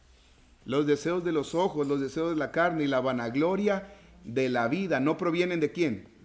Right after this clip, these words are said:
Del Padre, sino del mundo. ¿Y el mundo en dónde? ¿Cómo está el mundo? Está bajo el maligno. Y así fue, miren, vaya conmigo a Mateo capítulo cuatro. Mateo capítulo cuatro. Mateo capítulo cuatro,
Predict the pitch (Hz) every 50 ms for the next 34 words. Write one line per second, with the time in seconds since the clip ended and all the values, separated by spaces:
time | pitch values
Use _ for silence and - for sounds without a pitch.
0 | - - - _ _ - 110 127 117 113 107 - 156 160 170 165 151 147 143 -
1 | 151 147 147 156 165 165 175 190 208 220 220 - - - - - - _ _ _
2 | _ - 117 127 156 185 202 196 175 135 127 135 151 143 143 165 196 208 196 196
3 | 190 185 196 196 196 - 196 190 190 185 202 202 190 196 202 190 165 139 113 98
4 | - - - - 135 131 - - 170 175 175 180 180 180 180 190 202 226 247 240
5 | - - - - - - _ - - - - - - - - - 117 110 107 123
6 | 170 220 185 165 127 110 - - - - 139 143 143 143 - 226 233 220 - 233
7 | 220 214 214 190 185 190 214 226 226 214 202 196 190 208 208 202 180 165 156 -
8 | 202 202 196 190 160 - 185 185 180 - 196 175 151 - - - - 170 170 175
9 | 180 180 175 - - 127 113 104 107 123 127 - - 180 185 185 175 147 - 165
10 | 170 151 - 175 160 147 - - - 156 160 156 156 151 - 117 98 95 - -
11 | - - - - - _ _ _ _ _ _ - _ _ _ _ - - _ _
12 | _ - - - - - - - - - - - _ - _ - - - - -
13 | - 123 131 - - 170 180 190 - - 156 - - 165 160 - 170 175 170 143
14 | - - - 147 156 156 147 143 - - 110 104 101